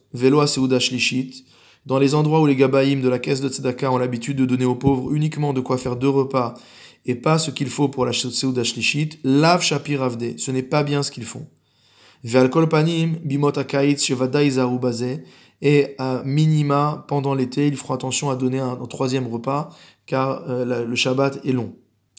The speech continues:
Ve'laze ba Shulchan Aruch lomar. Et c'est pour ça que le Shulchan Aruch vient nous dire, donc on voit ici la dimension de, euh, du Mishnah Berurah comme explication du Shulchan Aruch,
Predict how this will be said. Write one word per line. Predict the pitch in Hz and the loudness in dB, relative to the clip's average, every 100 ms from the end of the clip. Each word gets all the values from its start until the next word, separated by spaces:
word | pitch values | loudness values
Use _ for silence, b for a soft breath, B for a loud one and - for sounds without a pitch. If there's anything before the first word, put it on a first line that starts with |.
| B B B | B B B
Ve'laze | 123 139 139 143 190 202 | 2 4 6 6 8 8
ba | 170 | 6
Shulchan | 160 160 156 156 | 2 0 0 0
Aruch | 151 160 170 | 0 0 0
lomar. | 143 131 113 113 _ b b b b - | -2 -2 -6 -10 _ b b b b 0
Et | 165 160 | 2 2
c'est | 160 | 0
pour | 156 131 | -2 -2
ça | 175 175 | 0 0
que | 175 | 2
le | 156 151 | 2 2
Shulchan | 131 160 - 135 | 0 -4 -4 -2
Aruch | 135 156 151 | 0 0 -2
vient | 123 151 156 | -2 0 0
nous | 127 | 0
dire, | 117 139 185 226 - b b b - | -2 -2 -2 -6 -16 b b b -16
donc | 127 127 | -10 -4
on | |
voit | 135 143 | 2 2
ici | - 151 | 2 0
la | 143 131 | 0 0
dimension | 123 131 127 143 135 | -2 -6 -4 -4 -4
de, | 123 120 117 - | -4 -4 -6 -10
euh, | 135 117 | -10 -10
du | 123 | -8
Mishnah | 117 127 | -6 -4
Berurah | 123 127 | -2 -2
comme | 131 127 117 | -2 -6 -6
explication | 127 - 131 135 123 143 | -10 -8 -6 -4 -4 -6
du | 120 | -8
Shulchan | 123 123 117 | -12 -10 -8
Aruch, | 123 135 185 | -4 -2 -4